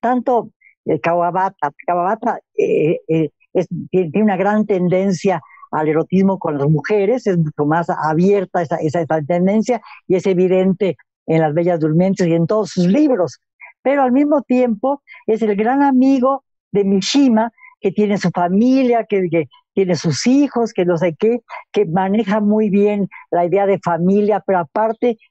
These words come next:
con una virilidad masculina, eh, que exalta, como lo dice muy bien, este, eh, Pasar Quiñar, la, la, la, el problema de, de la exaltación del fascinus, es decir, el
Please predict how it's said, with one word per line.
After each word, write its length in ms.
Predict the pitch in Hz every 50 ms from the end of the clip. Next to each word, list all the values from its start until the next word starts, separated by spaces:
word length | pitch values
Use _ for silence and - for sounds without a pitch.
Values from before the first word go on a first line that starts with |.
| _ _
con 120 | - 190 202
una 140 | 208 214
virilidad 720 | 208 196 196 196 190 175 175 185 190 185 175 196 196 208
masculina, 880 | 196 202 180 160 - - _ - 185 180 180 208 214 214 208 214 220 196 - _ _ _ _ _ _ -
eh, 400 | - 151 165 180 165 151 147 -
que 160 | - 180 180
exalta, 760 | 170 - - - - 208 220 240 254 247 - _ 254 240 226 _ _ _ - - _
como 240 | - 196 196 185 185
lo 140 | 185 185 180
dice 320 | 180 240 240 - 254 247
muy 300 | 208 190 190 196 220 208
bien, 540 | 180 190 196 196 196 196 196 196 202 196 185 - - _ _ _ _ _
este, 800 | - 170 156 127 - _ - - 156 226 - 156 151 147 139 113 _ _ _ _ _ _ _
eh, 360 | - 151 151 151 147 151 147 131
Pasar 300 | - 170 - 220 220 190
Quiñar, 500 | - - 202 190 185 185 180 170 165 156 139 - - - _ _ - - - - - - -
la, 160 | 180 185 - -
la, 220 | 180 180 180 160
la, 140 | 165 190 190
el 120 | 185 165
problema 520 | - - 196 208 214 233 262 247 294 269 214
de, 240 | 202 196 180 - - _ _ _ _ _
de 160 | _ 160 180 175
la 120 | 175 175
exaltación 1120 | 180 - - - 185 185 175 - - 190 180 - - - 220 226 233 247 269 269 254 240 - _ _ _ - _ _ _
del 240 | - 175 196 170 147
fascinus, 1000 | - 196 180 151 - - - 262 247 247 220 196 175 147 - - - - - _ _ _ _ _
es 120 | - 170 -
decir, 140 | 202 196
el 180 | 180 180 170